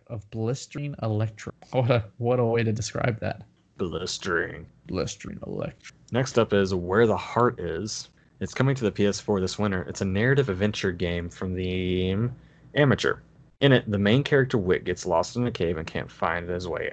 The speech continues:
Speaker 2: out. While lost, memories of his father will create a new space to explore, and the lines between the concrete and imagined will blur together as you explore Wick's past and future. Choices made in the game will be important and have a sense of finality.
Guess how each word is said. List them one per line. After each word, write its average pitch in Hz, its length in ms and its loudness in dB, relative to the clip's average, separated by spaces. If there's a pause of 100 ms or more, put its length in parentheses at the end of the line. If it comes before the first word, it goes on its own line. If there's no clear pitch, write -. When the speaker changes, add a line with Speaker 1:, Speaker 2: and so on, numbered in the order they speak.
Speaker 2:
out. 131 400 0
While 120 240 4
lost, 90 340 2
memories 110 300 -2
of 117 80 -2
his 117 120 -2
father 85 300 0
will 80 140 -6
create 87 320 -6
a 87 40 -14
new 90 140 -6
space - 360 -4
to 92 100 -8
explore, 107 840 2
and 95 160 -2
the 92 60 -2
lines 95 320 -2
between 101 320 -4
the 87 80 -6
concrete 120 680 2
and 98 100 -2
imagined 95 480 2
will 90 120 -2
blur 90 320 0
together 90 640 2 (320)
as 92 180 0
you 85 100 0
explore 101 800 2
Wick's 87 320 -2
past 104 460 -2
and 98 320 -4
future. - 600 -4 (120)
Choices 110 380 2
made 107 180 6
in 98 80 4
the 95 60 4
game 92 280 0
will 101 120 0
be 92 180 0
important 101 760 0 (360)
and 98 100 -4
have 98 200 2
a 90 60 -4
sense 107 320 -2
of 92 280 -2
finality. 92 880 -2